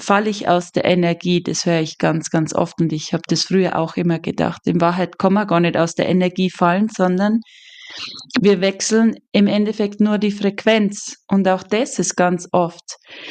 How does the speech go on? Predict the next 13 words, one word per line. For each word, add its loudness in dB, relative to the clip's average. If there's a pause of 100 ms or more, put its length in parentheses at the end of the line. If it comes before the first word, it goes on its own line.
(180)
mit 0
Erwartungen 0 (720)
verknüpft. -4 (1800)
Du -14
gehst 0
mit 0
jemand, 0
jemand 0
lädt -2
dich -4
zum -2
Essen -2
ein 0